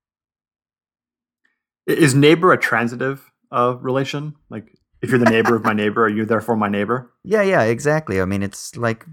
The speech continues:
Speaker 2: you know, they always do that thing. If you've kissed this person, that person's kissed that person, then you've kissed that person. So yeah, we're all neighbors.
Speaker 1: <laughs>
Speaker 2: Cosmopolitanism, baby.
Speaker 1: Yeah, I mean, I think you're right that, I mean, it's, it's pretty easy to stay consistent when you don't have to, when the people that you're actually responding to are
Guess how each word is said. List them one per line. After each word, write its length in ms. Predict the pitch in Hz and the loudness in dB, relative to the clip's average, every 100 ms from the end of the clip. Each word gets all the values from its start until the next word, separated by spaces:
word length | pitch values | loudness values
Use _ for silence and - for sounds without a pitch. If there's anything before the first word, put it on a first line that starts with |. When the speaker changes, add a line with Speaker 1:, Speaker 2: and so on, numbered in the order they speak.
| 156 | -8
Speaker 2:
you 100 | 143 | -4
know, 80 | 117 | 0
they 120 | 113 | 0
always 220 | 120 120 | 0 0
do 120 | 120 | -2
that 180 | 113 101 | -2 -2
thing. 220 | 135 101 | -6 -6
If 80 | 85 | -8
you've 120 | 98 | -10
kissed 220 | - 110 | -8 -8
this 140 | - 113 | -6 -6
person, 320 | - 104 101 | -4 -4 -2
that 160 | 104 101 | -4 -4
person's 260 | 101 98 | -8 -8
kissed 160 | - 98 | -10 -4
that 220 | 117 117 | -4 -2
person, 260 | 95 92 98 | -4 -6 -6
then 140 | 98 | -6
you've 140 | 127 | -6
kissed 180 | - 85 | -6 -8
that 160 | 78 69 | -8 -6
person. 280 | 69 - 69 | -10 -10 -10
So 120 | 98 | -6
yeah, 240 | 143 101 - - _ | -4 -4 -6 -20 _
we're 160 | 90 92 | 2 4
all 280 | 95 107 | 4 4
neighbors. 440 | 120 101 - 151 - - - | 2 0 -2 -4 -6 -12 -14
Speaker 1:
<laughs> 180 | - | -12
Speaker 2:
Cosmopolitanism, 1000 | - 131 143 156 139 104 90 87 78 76 | 4 6 6 4 4 2 2 -2 -6 -6
baby. 340 | 73 80 76 - _ _ _ _ _ _ _ _ _ _ _ _ _ 151 | -4 -4 -6 -12 _ _ _ _ _ _ _ _ _ _ _ _ _ 4
Speaker 1:
Yeah, 180 | 185 | 4
I 60 | 147 | 6
mean, 100 | 147 | 4
I 140 | 117 | 2
think 220 | 143 190 170 | 2 0 2
you're 100 | 127 | 2
right 260 | 120 127 | 2 0
that, 300 | 117 107 - - | -2 -4 -6 -6
I 40 | |
mean, 140 | 135 123 | -2 -2
it's, 100 | 127 | -2
it's 140 | 147 | -4
pretty 220 | - 220 | 2 2
easy 240 | 151 135 120 | 4 2 0
to 60 | 113 | -4
stay 160 | 123 | -4
consistent 540 | 117 113 123 120 117 117 | -4 -4 -4 -4 -6 -6
when 120 | 107 | -4
you 140 | 107 | -4
don't 240 | 110 104 - | -4 -6 -6
have 200 | 110 - | -6 -4
to, 240 | 107 98 - _ | -6 -6 -10 _
when 140 | 131 | -2
the 60 | 117 | -2
people 300 | 117 160 147 | 0 0 2
that 120 | 120 110 | 0 0
you're 160 | 113 | 4
actually 240 | 113 - 110 | 2 2 -4
responding 420 | 98 - 107 104 | -6 -6 -6 -6
to 200 | - 104 | -8 -6
are 320 | 98 101 95 | -4 -6 -8